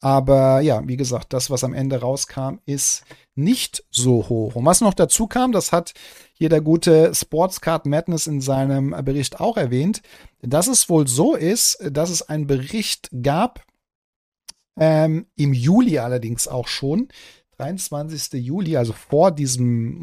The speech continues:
Moody's-Bericht, äh, der sagt, dass, ähm, Michael Rubin, der C E O, ähm, von, von diesem Game, ähm,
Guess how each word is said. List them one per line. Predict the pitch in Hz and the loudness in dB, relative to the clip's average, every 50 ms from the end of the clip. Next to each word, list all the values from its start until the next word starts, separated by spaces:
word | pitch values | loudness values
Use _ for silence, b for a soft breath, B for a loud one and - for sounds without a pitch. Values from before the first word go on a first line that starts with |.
| 143 | -4
Moody's-Bericht, | 123 123 123 120 117 117 110 - - - 131 117 127 165 214 - - - B B B B B B B B B B _ _ | -2 -2 -2 -2 -4 -4 -6 -6 -6 -6 -4 -2 -2 -2 -2 -4 -8 -12 B B B B B B B B B B _ _
äh, | 143 139 139 135 139 139 | 0 2 2 2 2 0
der | 131 123 143 147 156 175 - - | 0 2 4 4 4 4 2 0
sagt, | - 120 117 139 139 147 185 - - - - | -4 -2 0 2 2 2 0 -2 -4 -12 -14
dass, | 151 123 139 139 143 143 - - - - - - | -10 -4 -2 0 2 2 4 4 4 2 2 -2
ähm, | - 139 135 135 131 131 127 127 127 123 123 123 123 120 117 117 117 113 117 113 117 123 - - _ - _ - _ | -6 -6 -4 -2 -2 -2 -2 -2 -2 -2 -2 -2 -2 -2 -4 -4 -4 -6 -6 -6 -8 -8 -10 -12 _ -20 _ -16 _
Michael | 131 127 123 120 127 143 165 - - 151 | -8 -6 -4 -2 -2 -2 -2 0 -2 0
Rubin, | 135 135 135 127 117 156 175 143 147 190 247 262 208 | 2 2 0 2 2 0 0 2 2 0 0 -2 -6
der | 160 127 123 117 113 110 - | -8 -6 -4 -4 -4 -4 -2
C | - - - - 120 113 | -4 -4 -2 -2 -2 -2
E | |
O, | 104 - 131 143 170 247 247 - _ _ | 0 0 0 0 0 0 -4 -8 _ _
ähm, | 135 131 131 135 139 139 139 139 139 139 139 139 151 - - _ | -6 -4 -4 -4 -4 -4 -4 -4 -4 -4 -4 -4 -6 -8 -10 _
von, | _ - _ 143 139 147 147 - 185 | _ -6 _ -2 -2 -2 -4 -6 -6
von | - 143 139 | -4 -4 -2
diesem | 139 143 139 131 143 139 131 | -2 -2 -4 -2 -2 -2 0
Game, | 135 135 139 165 196 226 220 B B B B B B B B B B _ _ | 0 0 2 2 0 -2 -2 B B B B B B B B B B _ _
ähm, | 147 139 139 139 139 139 143 143 143 143 143 143 151 220 | 0 2 2 2 2 2 0 -2 -2 -2 -2 -4 -4 -6